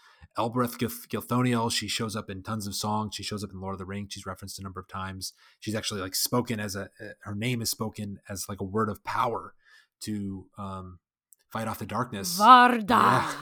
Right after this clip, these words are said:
Speaker 1: <laughs> Elbereth Githoniel. You know, it, it's something that Frodo will say in, in difficult times to ward off the darkness. Um, but so Varda, you know, loved the stars, created the stars. And so in a way,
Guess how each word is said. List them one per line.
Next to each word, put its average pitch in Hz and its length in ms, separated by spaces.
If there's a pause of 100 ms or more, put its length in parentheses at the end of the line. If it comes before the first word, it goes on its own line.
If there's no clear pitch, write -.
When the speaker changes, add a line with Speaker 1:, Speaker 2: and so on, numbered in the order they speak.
(200)
Speaker 1:
<laughs> - 340
Elbereth 180 640
Githoniel. 170 640
You 127 80
know, 120 140
it, 120 120 (300)
it's 127 120
something 131 160
that 113 140
Frodo 120 440 (340)
will 113 500
say 143 360
in, 104 260
in 104 360
difficult - 300
times 123 320
to 95 200
ward 107 160
off 107 120
the 110 60
darkness. - 500 (600)
Um, 101 480 (520)
but 127 120
so 131 120
Varda, 131 520
you 123 80
know, 117 80
loved 110 240
the 117 80
stars, 123 400
created 101 260
the 98 40
stars. 117 520 (460)
And 107 500 (140)
so 120 180
in 113 60
a 110 60
way, 117 500